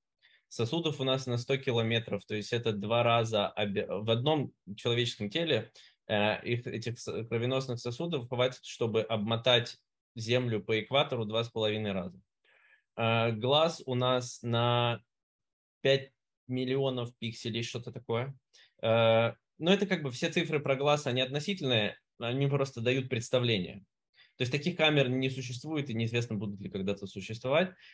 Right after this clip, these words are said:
Человек, э, вс-, э, получает, э, больше сорока терабайт информации через зрение. Теперь барабанная дробь, э, сорок три терабайта — это сорок,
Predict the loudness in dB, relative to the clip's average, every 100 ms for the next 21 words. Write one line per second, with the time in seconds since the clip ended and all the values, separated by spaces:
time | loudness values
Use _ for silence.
0 | _ 0 4 6 6 4 2 -2 -2 -4
1 | -6 -6 -6 -8 -2 4 4 2 -2 2
2 | 2 2 4 6 6 2 -6 _ _ _
3 | 0 2 2 0 2 2 2 0 -2 -2
4 | -8 0 2 4 2 4 4 2 -2 0
5 | 2 2 4 2 2 -4 -4 -2 0 0
6 | 0 -6 -4 -4 -4 -2 -2 -2 -8 -14
7 | _ _ _ _ _ -20 -18 0 2 6
8 | 6 6 4 4 4 4 2 2 0 0
9 | 0 2 0 -2 -4 2 4 6 4 4
10 | 2 2 0 0 -2 -8 -6 4 4 4
11 | 0